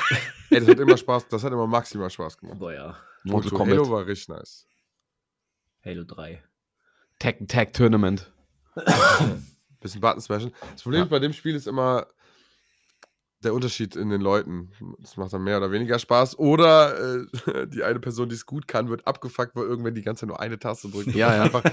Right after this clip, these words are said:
Speaker 3: Alle
Speaker 1: alles
Speaker 3: Tasten.
Speaker 1: kontert, was jemand macht.
Speaker 3: Mit Eddie.
Speaker 1: Ja,
Speaker 3: Der beste
Speaker 1: Mann.
Speaker 3: Charakter dafür.
Speaker 2: Scheiß Capoeira Eddie,
Speaker 3: Ja.
Speaker 2: ey.
Speaker 1: Ja, also wir hatten später, soweit habe ich Tekken auf jeden Fall gespielt, dass ich Attacken von dem blocken konnte.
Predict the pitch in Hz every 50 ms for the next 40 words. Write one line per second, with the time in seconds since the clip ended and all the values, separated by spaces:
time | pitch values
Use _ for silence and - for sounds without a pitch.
0 | - - - 135 147 147 139 131 123 117 107 101 - - 147 160 160 165 160 170
1 | 151 139 120 131 139 135 - - 147 156 160 156 - 233 - 247 277 - - -
2 | - - - - - - - - - _ - - _ _ _ _ _ _ _ _
3 | _ - 113 113 - - - 139 135 131 117 107 104 107 - - _ _ _ _
4 | _ _ _ - - 151 143 143 139 135 123 127 120 120 117 - 123 117 123 123
5 | - 117 104 104 101 - 110 104 104 101 92 87 - - - 95 87 - - -
6 | - - - - 101 - 85 92 92 87 90 - 52 - 92 87 85 80 82 104
7 | 104 95 98 - _ _ _ _ _ _ _ - 107 110 113 113 110 107 101 -
8 | - - - - - 117 113 123 117 110 120 123 135 143 113 135 135 - - -
9 | 175 185 185 185 156 98 104 127 139 180 180 196 175 165 165 151 156 - - 170
10 | 135 151 147 139 151 139 139 143 131 131 - - 165 165 - 135 131 123 127 117
11 | - - 117 117 - 135 - - 127 107 120 113 113 117 113 101 113 101 - 107
12 | 95 101 95 87 80 87 80 82